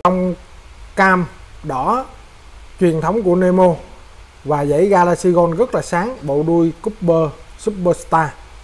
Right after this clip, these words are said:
Đây các bạn, rất nét nha. Tai bơi đang lên. Và bên dưới là em cá mái các bạn,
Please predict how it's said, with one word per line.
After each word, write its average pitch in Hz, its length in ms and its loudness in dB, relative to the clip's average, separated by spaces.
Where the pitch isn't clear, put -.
Đây 160 140 -2
các 180 120 -4
bạn, 151 160 -2
rất 202 240 -4
nét 208 180 -2
nha. 185 140 -4
Tai 165 140 0
bơi 165 240 2
đang 156 220 -2
lên. 170 200 2
Và 139 160 -2
bên 160 200 0
dưới 202 180 6
là 196 80 4
em 143 140 -4
cá 156 120 -2
mái 170 240 -2
các 190 100 -6
bạn, 127 100 -8